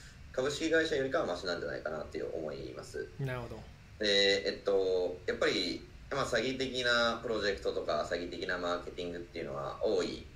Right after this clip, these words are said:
Speaker 1: 部分は実際あるので、まあ、しっかり、あの、リサーチをすること。で、しっかりその、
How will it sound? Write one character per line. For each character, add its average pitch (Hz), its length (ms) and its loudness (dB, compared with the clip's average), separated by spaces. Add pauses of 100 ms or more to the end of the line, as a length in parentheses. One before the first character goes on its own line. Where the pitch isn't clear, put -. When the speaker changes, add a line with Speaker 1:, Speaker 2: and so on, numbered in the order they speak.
(220)
Speaker 1:
部 101 80 0
分 82 200 -2
は 64 300 -2
実 - 60 -10
際 92 160 4
あ 92 40 4
る 90 60 0
の - 120 -6
で、 87 360 4
ま 107 60 -2
あ、 107 40 -4
し - 100 -8
っ - 20 -10
か 147 100 6
り、 85 320 0 (600)
あ 98 80 2
の、 90 760 2 (200)
リ 117 120 -2
サ 117 140 2
ー 117 140 6
チ 120 120 -2
を 113 100 2
す 110 120 -4
る 110 100 0
こ 110 100 2
と。 - 220 0 (600)
で、 101 100 -6
し - 140 -8
っ - 40 -14
か 127 80 4
り 110 80 2
そ 101 80 -2
の、 98 540 2